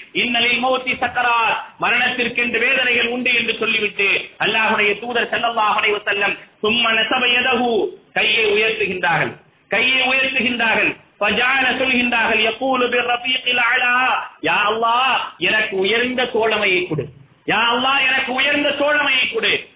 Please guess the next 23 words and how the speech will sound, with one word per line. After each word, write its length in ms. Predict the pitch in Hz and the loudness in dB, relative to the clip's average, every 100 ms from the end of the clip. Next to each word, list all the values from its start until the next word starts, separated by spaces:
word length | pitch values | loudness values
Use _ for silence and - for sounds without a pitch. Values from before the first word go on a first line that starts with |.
| - | -6
இந்த 200 | 208 208 | -2 0
உலகத்திலே 560 | 233 262 254 254 240 | 2 0 0 0 0
நான் 260 | 226 220 226 | 2 0 0
மரணிக்கின்றேன், 800 | 269 269 262 247 226 214 190 - - | 0 0 0 -2 0 0 -2 -6 -6
நல்ல 260 | 180 240 269 | -2 0 0
தோழமைகளோடு 760 | 262 269 294 285 269 269 285 | 0 0 0 0 0 2 2
நான் 260 | 277 269 254 | 2 0 0
வாழ்ந்திருக்கின்றேன். 840 | 285 294 277 262 254 233 226 214 - - | 0 0 0 -2 -4 -2 0 0 -4 -8
இந்த 220 | 185 226 | -4 0
உலகத்திற்கு 680 | 208 247 269 254 247 233 233 | 2 2 0 0 -2 -2 -2
பின்னால், 520 | 220 220 214 208 - - - | -4 -2 0 0 -2 -6 -6
மரணத்திற்கு 720 | 175 247 285 277 269 254 254 | -2 0 0 0 -2 -4 -6
பின்னால் 520 | - 233 233 220 180 - | -6 -2 0 2 0 -4
அதே 400 | 165 180 233 285 277 | -2 0 2 0 0
போன்று 320 | 269 247 247 | 0 0 0
எனக்கு 280 | 240 240 233 | 0 0 0
ஒரு 120 | 226 | 0
நல்ல 300 | 262 277 277 | 0 0 0
தோழமையை 640 | - 247 277 254 247 240 | 0 0 2 0 0 0
கொடு" 200 | 247 247 | -2 0
என்று 540 | 233 226 220 196 - - | 0 0 0 0 -2 -6
கையை 400 | - 202 240 240 | -2 0 2 0
உயர்த்தி 720 | 226 240 262 254 269 220 - | 2 0 -2 -2 -2 -2 -4